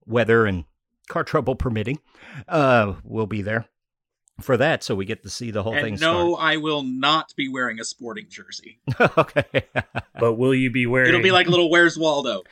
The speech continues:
Speaker 2: You'll have to figure out who I
Speaker 3: But
Speaker 2: am.
Speaker 3: will you be wearing a Cauldron scarf?
Speaker 2: No.
Speaker 3: All right, I'll bring,
Speaker 2: No.
Speaker 3: I'll bring a, I'll bring a Saint Louis F C scarf for you then. <laughs>
Speaker 1: Might be a little warm for the
Speaker 2: I,
Speaker 1: scarf.
Speaker 2: oh, I have a scarf picked out.
Speaker 1: All right.
Speaker 2: I've got a scarf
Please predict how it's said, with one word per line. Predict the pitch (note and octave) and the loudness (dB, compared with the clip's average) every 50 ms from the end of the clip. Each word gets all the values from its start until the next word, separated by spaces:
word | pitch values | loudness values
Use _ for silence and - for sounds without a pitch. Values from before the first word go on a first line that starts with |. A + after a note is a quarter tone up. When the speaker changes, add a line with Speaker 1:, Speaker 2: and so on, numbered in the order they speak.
| - - _ _ _ _ _ | -20 -20 _ _ _ _ _
Speaker 2:
You'll | B2 C3 | -12 -6
have | C3 C#3+ D3 - | -6 -6 -6 -6
to | - | -10
figure | - - E3+ D#3 D3+ D3 | -8 -8 -6 -2 0 0
out | C#3+ D3 | 0 0
who | D3+ D#3+ | 0 0
I | D#3 D3 D3+ D3+ | 0 0 2 2
Speaker 3:
But | C3+ A#2+ - | 2 2 2
Speaker 2:
am. | A#2 | 2
Speaker 3:
will | B2+ C3+ C#3+ | 4 4 4
you | C#3+ C#3 C#3 C3+ | 4 2 0 0
be | C3 C#3+ C#3+ | 0 0 0
wearing | C#3 C3 B2+ A#2+ A#2 A2 G#2+ G2+ G2 G2 G2 F#2 - - _ _ _ _ - | 2 4 4 4 4 4 2 0 -2 -2 -6 -8 -12 -16 _ _ _ _ -4
a | A2+ F#2+ F2+ | -4 -4 -2
Cauldron | - - A2+ G#2 G#2+ G2 F#2+ F#2+ F2+ | -2 -2 -2 -2 -2 -2 -6 -8 -8
scarf? | F2 - - - E2 C#2+ - - - - _ _ _ _ _ _ - - _ _ _ _ _ _ _ _ _ _ _ | -6 -2 0 0 0 -2 -6 -14 -18 -20 _ _ _ _ _ _ -20 -20 _ _ _ _ _ _ _ _ _ _ _
Speaker 2:
No. | - A2 C#3+ D3 D#3 E3 E3 E3 D#3+ D#3+ D#3+ D#3+ E3+ D#3+ - - - _ _ _ _ _ _ _ _ _ _ _ _ _ _ - | -8 -4 0 2 4 4 4 2 0 0 -2 -4 -6 -10 -14 -20 -20 _ _ _ _ _ _ _ _ _ _ _ _ _ _ -2
Speaker 3:
All | G2+ G2 | 0 2
right, | G2 F#2+ G2+ | 2 2 2
I'll | G2+ G2+ | 0 0
bring, | G2 A2+ A2+ A2+ - - A#2 - | 0 2 2 2 0 -2 -6 -6
Speaker 2:
No. | A2+ B2 C3 | 0 2 2
Speaker 3:
I'll | B2+ C3 | 4 4
bring | B2+ C3+ C3 B2+ B2+ | 4 2 2 2 0
a, | A2+ | 0
I'll | A2 - B2 A#2+ | 2 2 0 2
bring | A2+ A#2+ A#2 A#2 A2+ | 2 0 -2 -2 -2
a | A2 G#2 | -4 -4
Saint | - - A2+ G#2 G2+ | -4 -4 -6 -4 -4
Louis | G#2 G2+ G2 - G#2 | -2 -4 -2 -2 -2
F | F#2 F2+ | -4 -4
C | - F#2 E2 | -6 -10 -12
scarf | - - - F2+ F2 - | -10 -8 -8 -8 -8 -8
for | - F#2 F2 D#2+ | -10 -10 -10 -10
you | E2+ F2 | -10 -10
then. | E2+ E2 E2+ - - _ _ _ - - _ - E3 - - F3 C3+ - | -10 -12 -14 -16 -20 _ _ _ -20 -8 _ -4 -4 -2 -2 -4 -4 -4
<laughs> | F3+ D3+ | -6 -6
Speaker 1:
Might | E3+ F#3+ E3 | -4 -4 -2
be | - | -2
a | A#2+ | -2
little | G#2+ B2 C#3+ A2 | 0 -2 -2 -4
warm | F2+ F2+ G#2 A#2+ C3 B2 A2+ G2+ | -6 -6 -4 -2 -2 -2 -2 -4
for | - B2 A#2 | -6 -8 -8
the | C3 | -6
Speaker 2:
I, | - | -6
Speaker 1:
scarf. | A3 - A#3 C4 C4 | -6 -4 -2 0 2
Speaker 2:
oh, | |
I | B3+ C4 | 2 2
have | C#4+ D#4 D4+ | 2 2 0
a | D4+ | 0
scarf | A#3 - - A#3+ B3+ A#3+ - - _ | -6 -6 -2 0 0 0 0 -2 _
picked | - - - - | -6 -6 -4 -4
out. | C3+ A2 G#2 G2+ - _ A#2+ | -6 -4 -4 -6 -8 _ -6
Speaker 1:
All | A#2 B2+ C#3 B2+ | -4 -2 -2 -2
right. | F#2+ F#2 A2 A#2+ | -4 -6 -10 -12
Speaker 2:
I've | C3+ - | -8 -6
got | G#3+ A3 | -6 -4
a | G#3 | -4
scarf | - - G#3 F#3+ G#3+ G#3 | -4 -2 0 0 0 -2